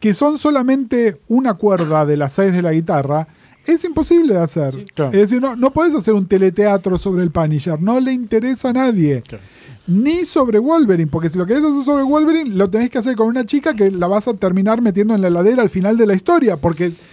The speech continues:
Speaker 1: no tiene sentido si, eh, no hay un final trágico.
Speaker 2: Un saludo a Gail Simone.
Speaker 1: <laughs> Un saludo, besos
Speaker 3: Sí.
Speaker 1: a Gail. Pero bueno, eh, es, es así, ¿no? Hay, hay como una cosa, y, y no me parece, a ver,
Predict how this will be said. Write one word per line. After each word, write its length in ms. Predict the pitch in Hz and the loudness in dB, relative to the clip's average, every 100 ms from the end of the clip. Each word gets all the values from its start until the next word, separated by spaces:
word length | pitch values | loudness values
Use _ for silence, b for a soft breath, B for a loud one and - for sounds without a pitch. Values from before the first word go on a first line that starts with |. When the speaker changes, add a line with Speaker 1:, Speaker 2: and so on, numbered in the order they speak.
| 147 | -12
Speaker 1:
no 180 | 151 214 | -2 -2
tiene 300 | - 254 277 | 0 0 0
sentido 580 | 247 240 226 269 269 285 | 0 -2 0 2 2 0
si, 480 | - 233 240 262 262 - _ - | -2 -2 0 0 0 -6 _ -20
eh, 260 | - 208 208 | -12 -4 -2
no 200 | 196 220 | -2 0
hay 140 | 226 | 0
un 80 | 240 | -2
final 380 | - 190 202 202 | -4 -2 -2 -2
trágico. 680 | 196 151 135 147 135 135 120 | -2 -4 -6 -10 -8 -10 -10
Speaker 2:
Un 100 | 143 | -14
saludo 360 | 131 131 135 127 | -12 -10 -8 -8
a 20 | |
Gail 140 | 120 117 | -8 -12
Simone. 280 | 117 113 104 - | -16 -16 -16 -18
Speaker 1:
<laughs> 400 | 190 147 185 131 | -8 -6 -6 -8
Un 100 | 175 | -10
saludo, 280 | 190 175 165 | -8 -6 -2
besos 280 | 190 214 190 | -2 0 0
Speaker 3:
Sí. 60 | |
Speaker 1:
a 40 | 156 | 0
Gail. 280 | 139 120 117 B B B B | -2 -8 -12 B B B B
Pero 240 | 175 180 | 0 2
bueno, 360 | 240 302 185 139 - _ _ _ | 2 0 -2 -6 -16 _ _ _
eh, 500 | 170 170 156 151 147 - | -4 0 0 -2 -4 -4
es, 200 | 220 202 | -4 -4
es 280 | 202 226 226 | -6 -4 -4
así, 280 | 220 311 | 0 0
¿no? 140 | 240 226 | 2 0
Hay, 140 | 226 | 0
hay 220 | 226 233 233 | 0 -2 -2
como 260 | 254 240 | -2 0
una 240 | 226 240 214 | 0 0 -2
cosa, 400 | 240 233 214 196 - | -4 -2 -4 -6 -4
y, 120 | 202 - 202 | -4 -4 -6
y 60 | |
no 280 | 214 247 302 | -4 0 0
me 120 | 330 330 | 0 -4
parece, 460 | 220 247 269 226 185 | -4 -2 -4 -4 -6
a 100 | - | -4
ver, 220 | 202 190 | -2 -2